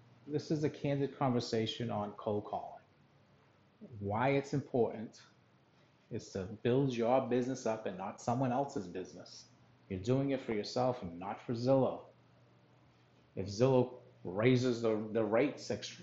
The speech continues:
uh, too high and you can't afford it anymore, what are you gonna do? Now you don't, you spent a year, six months, two years buying your leads,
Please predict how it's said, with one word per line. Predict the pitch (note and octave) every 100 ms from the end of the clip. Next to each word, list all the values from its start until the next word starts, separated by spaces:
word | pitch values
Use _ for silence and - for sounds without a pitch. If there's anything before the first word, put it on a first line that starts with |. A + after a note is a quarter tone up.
| -
uh, | B2+ - F#2 G#2 - - - - - - - - - - - - - -
too | F3 C#3
high | C#3+ D3+ A#2+
and | A2
you | A2
can't | - B2+
afford | A2 B2+ D#3 D#3
it | A#2+
anymore, | G#2 F#2+ F#2+
what | A#2+
are | C3+
you |
gonna | C#3+ C#3+
do? | C#3 C3+ - - - _ _ _ _ _ _ _ _ -
Now | B2+ C#3+
you | C#3
don't, | C#3+ C3+
you | C#3+
spent | - - - - - - _ -
a | A2+
year, | A2+ D3 D3 C#3+
six | - D3+ D3
months, | C3+ C#3 C3 -
two | - D#3+
years | C#3+ C#3 C3+ A#2+
buying | A2 C3 C3+
your | A#2+ A2
leads, | D3 D#3 B2 A#2+ -